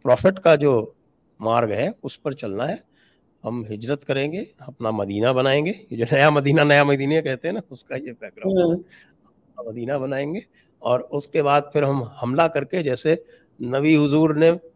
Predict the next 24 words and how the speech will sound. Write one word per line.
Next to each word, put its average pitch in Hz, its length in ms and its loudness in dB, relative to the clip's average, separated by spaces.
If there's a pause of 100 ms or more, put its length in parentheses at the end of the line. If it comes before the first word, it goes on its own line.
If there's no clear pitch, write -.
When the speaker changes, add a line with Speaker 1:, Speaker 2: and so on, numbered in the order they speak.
(120)
Speaker 1:
मक्का 160 280 -2
को 160 120 -2
जीता 151 240 -2
था, 202 120 2
वैसे 127 340 0
ही 147 40 -2
हम 170 160 -2
दिल्ली 117 380 -4
को 101 140 -4
जीतेंगे। 90 380 -14
दिल्ली 120 280 -8
तो 156 100 -2
हमें 143 160 -2
जीतना 156 320 2
ही 202 200 6
है, 165 60 4
क्योंकि - 800 -10
वो 143 160 4
Speaker 2:
हम्म। 175 100 2
Speaker 1:
दौरे 143 240 4
खिलाफा 147 380 0
रहा 147 240 2
हुआ 147 220 6
है, 135 180 0